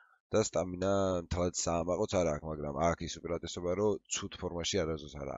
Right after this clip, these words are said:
ან არის საშუალოში, ან კარგში, ან ძალიან კარგში. ცუდზე არასდროს არა, საშუალოს დაბლა არასდროს არ ჩადის მისი ფორმა. ამ ვიდეოში ნახავთ თქვენ დეკოს პასებს,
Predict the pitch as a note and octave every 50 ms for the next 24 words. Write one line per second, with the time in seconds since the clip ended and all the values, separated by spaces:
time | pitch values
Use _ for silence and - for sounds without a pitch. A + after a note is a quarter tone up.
0 | - - D2+ D#2 D#2 D2 C#2+ C#2 C#2+ C#2+ C#2+ C#2 - - D#2 D#2 D#2+ - F#2 F#2
1 | F#2+ G2 F#2 - G2+ F#2 D#2+ D2+ D#2 D2 C#2+ - - - - D#2+ E2 D#2+ - -
2 | G2+ G2+ F#2 F#2 F2+ - - D#2 C2+ C2+ C#2 C#2+ C#2+ C2+ - - - - - -
3 | - - - - G2 F2+ _ - - _ _ - - G2+ G#2 A#2 A#2+ - - -
4 | - - - - - - - - - - F2 F2 E2+ D#2 D#2 E2 D#2+ - D#2+ D2
5 | C2 A#1 - - F2+ E2+ - - D#2 C#2 C2 - - - D2+ D2+ D#2+ F#2 G2+ G#2
6 | - - - _ _ _ _ _ _ _ - - D2 D2+ D2+ D#2 D#2 C#2+ D2 E2+
7 | E2 - D2 D2 - - D#2+ D#2 E2 E2 - - D2+ C#2+ - F2+ F2+ _ - -
8 | D#2 C#2 C#2 C2 - - _ - - - - - - - - - - - - -
9 | - - _ _ _ _ _ - - - - _ - A2+ A#2 A2+ G#2+ F2+ - F#2+
10 | F2 - G2 F#2+ F#2+ F#2 - - - A#2+ B2 F#2 - - - G2 F2+ F#2 F#2+ F2+
11 | - - E2 - - - - - F#2 E2+ D#2 D#2 - - - - - F2+ E2+ -
12 | - D#2 - - - _ - - D#2+ E2+ - - - A2+ A#2 G2+ - - -